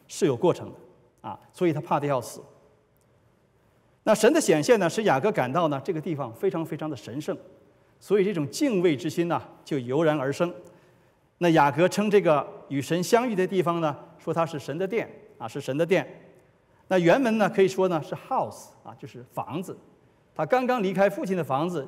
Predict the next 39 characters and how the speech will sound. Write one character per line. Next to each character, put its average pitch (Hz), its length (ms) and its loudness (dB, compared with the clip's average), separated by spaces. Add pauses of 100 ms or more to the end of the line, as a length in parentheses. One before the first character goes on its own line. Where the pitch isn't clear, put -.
(100)
就 160 220 -6
来 139 100 -2
到 143 200 -2
了 113 200 -6 (360)
神 131 260 -6
的 131 80 4
房 117 240 -4
子， 113 100 -14 (320)
啊， - 120 -20 (400)
就， 113 220 -10 (220)
所 - 160 2
以 254 60 4
说 220 120 4
我 175 60 4
们 147 80 -2
看 180 180 0
到 143 300 -2 (200)
他 190 120 0
现 208 240 2
在 185 140 4
来 156 100 2
到 196 140 2
神 - 220 -2
的 185 80 4
房 151 200 2
子， 156 220 -8
那 233 100 0
我 180 60 2
们 147 100 -4
常 196 180 -6
听 202 160 -6
这 185 100 -8
一 165 60 -6
句 165 120 -8
话 151 160 -4
叫 139 100 -6
什 120 160 -12
么 139 60 -10
呢？ 139 100 -8